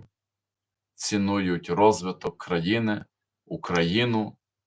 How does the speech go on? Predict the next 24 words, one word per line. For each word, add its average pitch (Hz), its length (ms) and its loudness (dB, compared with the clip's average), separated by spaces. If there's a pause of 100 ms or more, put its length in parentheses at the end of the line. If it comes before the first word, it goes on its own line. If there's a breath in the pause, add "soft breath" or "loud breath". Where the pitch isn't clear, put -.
ну 101 140 0
і, 110 120 4
відповідно, 90 600 -4
для 85 160 -2
християн, 87 720 0 (340 loud breath)
котрі - 320 -4
дбають 85 480 2
про, 80 460 -4 (1160)
про - 160 -10
свою 78 360 -4
віру. 60 240 -12 (1500)
Молімося 101 600 2
і 87 120 6
думаємо, 69 460 -8 (560)
але 76 200 0
щось 117 360 0
з - 80 -6
тим 85 400 -2 (120)
треба - 380 -2
робити, - 460 -6 (400)
бо 82 240 0
інакше 87 680 2
це - 280 0
пропасть. - 680 -14